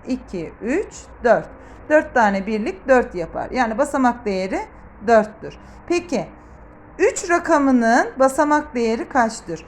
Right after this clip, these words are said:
Üç rakamı onluklarda yer alıyor. Şurası birlikti, şurası onluktu.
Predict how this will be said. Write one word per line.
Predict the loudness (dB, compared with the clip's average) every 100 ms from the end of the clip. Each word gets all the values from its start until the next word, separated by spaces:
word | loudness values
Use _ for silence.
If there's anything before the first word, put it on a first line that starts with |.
| -20 -12 -4
Üç | -4 0 0
rakamı | 2 2 2 2 2 2 -4 -16 -2
onluklarda | 0 0 -2 2 4 4 4
yer | 2 2
alıyor. | 0 -2 -10 -14 -16 -8
Şurası | -6 -6 -6 -6
birlikti, | -6 -6 -8 -6 -2 -2 -4 -12
şurası | -8 -6 -4
onluktu. | -2 -2 -2 -6 -12 -14